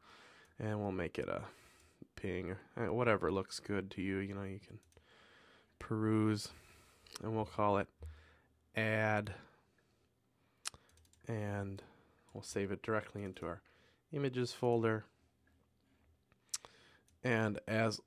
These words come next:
always, we'll back up to before we did any cropping, before we move away so we don't save over anything. And then we'll,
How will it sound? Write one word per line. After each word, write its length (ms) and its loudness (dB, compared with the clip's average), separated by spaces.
always, 600 8
we'll 200 -4
back 320 4
up 260 2
to 140 -4
before 500 2
we 100 0
did 200 -2
any 220 -6
cropping, 560 -10
before 340 -4
we 180 -8
move 240 -8
away 280 0
so 140 -8
we 60 -8
don't 300 -14
save 260 -6
over 240 0
anything. 480 -8
And 160 6
then 200 10
we'll, 260 8